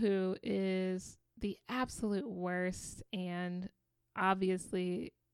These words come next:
is, like, just trying to take over and be in charge, which, like, on a fundamental level, I totally understand because I think m-, most people think, like, "Oh, if I was in charge, I would be so much better than the people who are in charge."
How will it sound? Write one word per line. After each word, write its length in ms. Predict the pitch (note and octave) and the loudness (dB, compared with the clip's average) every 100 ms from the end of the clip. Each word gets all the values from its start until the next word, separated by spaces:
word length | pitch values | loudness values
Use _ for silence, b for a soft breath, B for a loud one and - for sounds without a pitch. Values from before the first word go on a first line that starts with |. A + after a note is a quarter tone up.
| - | -2
is, 200 | F#3+ - | -2 -2
like, 220 | B3+ G3+ | -6 -4
just 220 | - F3+ | -4 -4
trying 180 | - G3+ | -4 -4
to 80 | - | -4
take 240 | - - | -6 -6
over 500 | - - - - G#3 A3 | -6 -4 -2 -2 -2 -4
and 320 | - A3 - F#3+ | -6 -6 -4 -2
be 120 | A3 | -2
in 120 | G3 | -2
charge, 580 | - - F#2 - - - _ _ _ _ _ | -4 -4 -6 -6 -12 -14 _ _ _ _ _
which, 220 | A3+ A3 | 2 4
like, 140 | A3 G#3 - _ - | 4 2 -2 _ 0
on 160 | A3 A3 | 4 4
a 40 | |
fundamental 600 | - A3 A3 A3 G#3+ A3 | 4 4 6 4 4 2
level, 300 | G3 F#3+ A#3 | 4 4 4
I 100 | - | 2
totally 320 | - G#3 F#3+ | 2 4 4
understand 520 | G3 G3 G3 F#3+ G3 | 4 2 0 0 2
because 200 | G#3 G#3+ | 2 2
I 80 | G3+ | 0
think 260 | F#3+ F#3 F#3 _ G#3+ | 0 -2 -4 _ -16
m-, 220 | - A#3+ | -12 -2
most 260 | G#3 G3 G3 | 4 4 4
people 320 | - G3+ G3 | 0 0 2
think, 220 | F#3+ F#3 | 2 -2
like, 160 | F#3 F3+ | -4 -4
"Oh, 100 | - | 0
if 120 | F#3 F3+ | 0 0
I 100 | F#3+ | -4
was 140 | F#3+ | -2
in 80 | F#3+ | -2
charge, 240 | - F#3+ | 0 0
I 120 | F#3+ | 0
would 100 | F#3+ | 0
be 120 | F#3 F#3+ | 0 -2
so 140 | - | 0
much 180 | F#3+ F#3+ | -2 -2
better 220 | G3+ G3 | -2 -2
than 120 | F#3+ | -2
the 80 | G3 | -2
people 300 | - G3 G3+ | -2 -2 -2
who 60 | G3+ | -2
are 120 | F#3+ | -2
in 80 | F#3+ | -2
charge." 420 | G3 G3+ G#3+ - | -2 -2 -2 -4